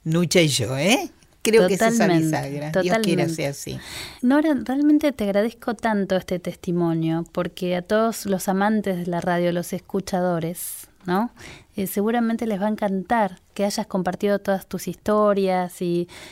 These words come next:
Speaker 2: y realmente es un aporte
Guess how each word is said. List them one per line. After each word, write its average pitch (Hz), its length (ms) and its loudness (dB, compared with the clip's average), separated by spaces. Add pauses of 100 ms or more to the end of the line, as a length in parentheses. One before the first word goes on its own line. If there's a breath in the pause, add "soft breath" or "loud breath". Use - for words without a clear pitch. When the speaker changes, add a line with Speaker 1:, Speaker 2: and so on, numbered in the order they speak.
Speaker 2:
y 196 200 2
realmente 196 1040 0
es 196 160 -8
un 214 100 2
aporte 196 680 -2